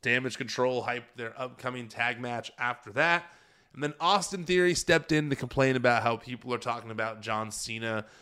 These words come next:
coming back to Raw instead of him. He then vows to look Cena in the face next week and give him all the respect he deserves. The only thing he asks for in return is the same treatment.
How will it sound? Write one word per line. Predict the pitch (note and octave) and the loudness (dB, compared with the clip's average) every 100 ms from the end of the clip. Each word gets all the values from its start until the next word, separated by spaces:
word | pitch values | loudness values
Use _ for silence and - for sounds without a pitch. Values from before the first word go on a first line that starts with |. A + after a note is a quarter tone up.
| - - | -18 0
coming | D3 G3+ | 4 6
back | G3+ F#3+ F3+ | 8 6 6
to | - | 2
Raw | D3+ D3 C#3+ C#3 C3+ - _ _ - | 4 6 8 8 4 -6 _ _ -16
instead | A2 A2 - A#2 A#2 | -12 -8 -2 0 0
of | G#2 | -2
him. | A2 A2+ A2 A2 A2 _ - | -2 0 0 -2 -8 _ -10
He | A2+ | 0
then | A#2+ A#2+ | 2 2
vows | A2+ A2+ A2 | 6 6 6
to | - | 0
look | G2 A2+ - | -4 -4 -2
Cena | - A#2+ B2 A#2+ A#2 A#2 | -4 -2 2 4 4 2
in | A2 | -6
the | G2+ | -8
face | - A2+ G#2+ G#2 - - | -2 2 2 2 -6 -12
next | G2 B2+ F3+ - | 0 2 2 2
week | D3+ E3+ D#3+ - - - | 4 4 2 -6 -20 -12
and | - A2+ | -6 2
give | B2 | 4
him | A#2+ | 8
all | B2 B2+ | 8 8
the | |
respect | A#2 - - A#2 A2 | 4 0 0 0 0
he | - A2 | -4 -6
deserves. | G#2 F#2 G#2+ A2 G#2+ - _ _ _ - | -6 -2 2 4 2 -2 _ _ _ -4
The | |
only | A2+ C3+ C#3+ | 0 4 4
thing | C3 B2 | 2 2
he | A#2+ | 6
asks | A2+ A2+ - | 6 4 -2
for | - A2+ A2+ A2 | -2 4 4 4
in | A2 A2 | -2 -4
return | G2 - A#2+ A#2 A#2 A2 _ _ - | -8 0 4 4 4 -2 _ _ -18
is | G#2+ | -12
the | - | -8
same | - G2 | -4 -4
treatment. | G2 - G2+ F#2+ C#2+ G1+ | -6 -10 -10 -12 -20 -20